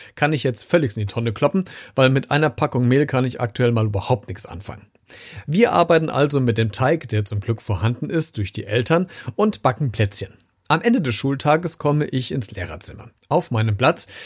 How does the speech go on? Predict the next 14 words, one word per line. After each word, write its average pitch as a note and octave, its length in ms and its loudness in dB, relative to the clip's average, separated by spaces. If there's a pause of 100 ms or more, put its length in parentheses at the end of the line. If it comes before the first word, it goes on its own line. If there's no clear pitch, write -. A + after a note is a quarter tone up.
(100)
steht D#3+ 260 0
besagte C3 400 2
Mehlpackung G#2+ 720 2
wieder, B2 420 0
wie - 220 -6
aus B2+ 240 0
Zauberhand A#2+ 560 0
mit - 100 -6
einem C#3+ 180 -4
kleinen C3+ 300 0
Zettel F#3+ 240 2
einer C3+ 160 0
Kollegin C3+ 400 0
versehen. A2+ 480 2